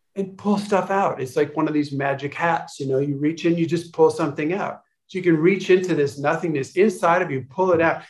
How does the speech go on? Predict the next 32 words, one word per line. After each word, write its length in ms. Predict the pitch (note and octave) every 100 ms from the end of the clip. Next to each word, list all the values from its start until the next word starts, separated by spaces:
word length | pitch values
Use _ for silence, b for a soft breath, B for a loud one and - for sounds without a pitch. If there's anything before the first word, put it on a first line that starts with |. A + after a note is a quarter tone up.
| B
And 120 | D#3
you, 160 | E3 D#3
that's 280 | - E3+ -
one 220 | F3 F#3+
of 80 | F#3+
the 80 | F3
things 260 | E3 E3+ D3
you 120 | D3
can 180 | D#3 D3
do 240 | G3 G3+
in 160 | C#3+ C3+
your, 200 | C3+ -
in 200 | - C#3
the, 160 | C3 - _ _
you 120 | D3
know, 160 | C#3 C#3
each 300 | E3+ F3 -
day 380 | E3 E3+ D#3+ - b _
is 120 | -
reach 300 | C3 F3 F#3
into 160 | G#3 G3
there, 160 | D#3 D#3
just 180 | D#3
pull 220 | - E3+ D#3
out 180 | D3+
something 460 | D#3 C#3+ D3 D3 C3+ b _ _
that 260 | E3 D#3+ -
you 160 | F3
can 240 | D3 D#3+ D3+
use. 460 | G3+ F3+ - - -
And 100 | C#3
just, 220 | D#3+ -